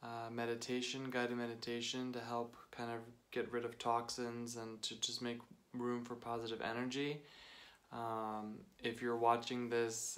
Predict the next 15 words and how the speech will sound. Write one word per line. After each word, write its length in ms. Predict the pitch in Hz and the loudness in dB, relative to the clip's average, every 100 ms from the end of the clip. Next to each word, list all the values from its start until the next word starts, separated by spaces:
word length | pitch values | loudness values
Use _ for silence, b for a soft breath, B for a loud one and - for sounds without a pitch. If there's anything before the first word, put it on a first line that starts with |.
| - - | -8 -4
in 480 | 117 113 110 110 110 - - | -2 -2 -4 -6 -10 -14 -8
the 360 | 110 110 107 107 107 | -4 -2 -2 -2 0
last 500 | 110 107 - - - | 0 0 -4 -8 -2
day 200 | 117 110 | 2 2
of 160 | 107 | 0
May, 460 | 113 113 113 117 120 | -4 -2 -2 -4 -4
or 140 | 117 110 | -4 -4
I'm 160 | 107 | -6
sorry, 200 | - 110 | -4 -4
the 100 | 107 | 0
last 220 | 110 107 | -2 -2
day 60 | 113 | -6
of 100 | 110 | -2
April 360 | 120 120 123 117 | 0 0 -2 -2
here, 380 | 117 117 117 | 0 0 0